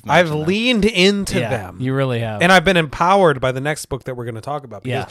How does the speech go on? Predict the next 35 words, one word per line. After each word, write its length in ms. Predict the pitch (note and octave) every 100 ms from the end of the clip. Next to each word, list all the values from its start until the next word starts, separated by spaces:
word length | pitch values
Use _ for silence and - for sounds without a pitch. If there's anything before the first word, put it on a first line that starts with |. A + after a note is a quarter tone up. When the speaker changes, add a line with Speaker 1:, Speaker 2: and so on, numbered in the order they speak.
| -
Speaker 2:
Yeah. 60 | F#3
Speaker 1:
I've 180 | F#4 G#4
always 300 | E4+ C#4 B3+
had 180 | - F#3
this 180 | C3+ -
thing 180 | A#2+ B2
about 220 | B2+ B2+
Gen 180 | C3 B2+
X 220 | C3 C3+
where 60 | C3
they're 100 | C3
like, 180 | A#2+ - - - -
"Oh, 220 | A3+ G#3
we're 100 | G3+
the 100 | F#3+
quiet 420 | - F#3 G3 F#3
generation. 580 | F#3 F3+ E3+ E3 - D#3+
No 140 | D#3+
one 180 | F#3 F3+
ever 160 | D#3+ D#3+
listens 420 | F3+ G#3 E3+ D3+
to 180 | - A#2
us. 240 | C3 D#3
The 140 | - C#3+
boomers 460 | D#3 A#3 B3+ D#3 A#2+
are 80 |
the 100 | A2+
real 260 | A2 D#3+ A#3+
bad 220 | C3+ -
Speaker 2:
Yeah. 180 | D#3+ F2
Speaker 1:
guys." 300 | G2 A2+ C3+
And 100 | D3
I'm 60 | D3
Speaker 2:
Yeah. 60 |
Speaker 1:
like, 40 | D#2